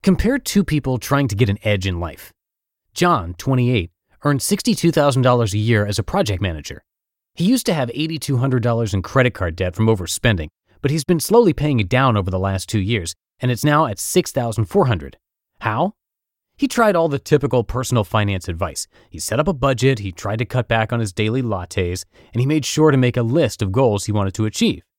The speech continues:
Yet last week, he took an honest look at his life and realized he's still treading water. Despite paying off part of his debt,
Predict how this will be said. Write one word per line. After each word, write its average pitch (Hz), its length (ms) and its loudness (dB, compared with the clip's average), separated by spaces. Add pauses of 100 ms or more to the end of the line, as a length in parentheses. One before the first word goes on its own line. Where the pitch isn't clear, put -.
(360)
Yet 170 160 -4
last 202 280 -6
week, 180 260 -2 (200)
he - 120 -10
took 214 180 -2
an 175 120 2
honest 156 300 0
look 143 180 0
at 151 60 -2
his 113 160 -4
life 113 300 2 (260)
and 139 140 0
realized 151 400 0
he's 131 180 -4
still 175 300 -2
treading 131 420 0
water. 131 300 -4 (640)
Despite 202 400 0
paying 165 280 2
off 135 220 0
part 127 200 0
of 101 80 -2
his 92 120 -4
debt, 98 300 0